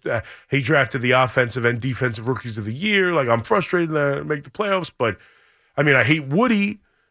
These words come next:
I think Saleh's an idiot, and I hate Zach Wilson, but, like, ultimately, you know, we'll see. Hopefully next year we can win a championship with Aaron Rodgers. The Giants, forget about it. They won two games against Washington and, and New England, and everybody loves Dable, so it's,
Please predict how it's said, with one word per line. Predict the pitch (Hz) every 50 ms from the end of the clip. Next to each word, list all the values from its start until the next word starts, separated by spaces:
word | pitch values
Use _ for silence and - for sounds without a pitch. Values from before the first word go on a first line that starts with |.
| _
I | - 156
think | 147 - 175 151
Saleh's | - - 202 185 180 180 170 147 139
an | 180
idiot, | 208 214 202 196 185
and | 170 165
I | 147
hate | 156 165 139
Zach | 131 175 156 156 135
Wilson, | 180 220 240 226 165 - 180 170 165 156
but, | 127 147 139 135 131 - _ _ _ _ _ _ _ _ _ _ _ _ _ _ _ _ _ _
like, | - 175
ultimately, | 196 220 214 - 190 185 180 175 170 170 190 - - _ _ -
you | 220 202
know, | 180 135 123 123 135 - _ _ _ -
we'll | 220 175
see. | 143 - 202 185
Hopefully | 170 170 143 175 185 180
next | 185 170 - -
year | 190 180
we | 180
can | 156 180
win | 180 180
a | 170
championship | - 190 185 175 165 180 151 - 185 160
with | - 175
Aaron | 180 180 180 180
Rodgers. | 180 190 190 160 113 95 - - - _ _ _ _
The | - 127
Giants, | 107 - 151 170 208 220 185 156 123
forget | - 160 156 202 202
about | 175 139 117
it. | 110 -
They | 127 127
won | 139 143 131
two | - 170
games | 160 170 165 160 143
against | 156 147 117 120
Washington | 147 156 165 156 - - - 165 156 151
and, | 143 143 143
and | 135 135 135 131 131 120 - - - - - _ -
New | 143 143 156
England, | 196 214 175 135 123 143 147 131
and | 127 131
everybody | 135 143 147 139 147 143 139
loves | 143 147 147 135 120
Dable, | 113 165 190 190 151 123 120 143 143 - _ _ _ _ _
so | - 143 135
it's, | 135 127 - - -